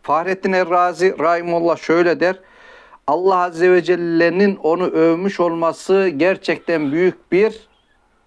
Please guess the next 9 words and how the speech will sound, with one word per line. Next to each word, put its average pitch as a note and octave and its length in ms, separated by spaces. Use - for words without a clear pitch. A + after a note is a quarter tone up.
meziyettir." C3+ 1000
Yani F3 260
Allah F3 320
Azze E3+ 280
ve E3+ 80
Celle D#3+ 360
herkesi D#3+ 380
ne E3+ 40
yapmaz? E3+ 420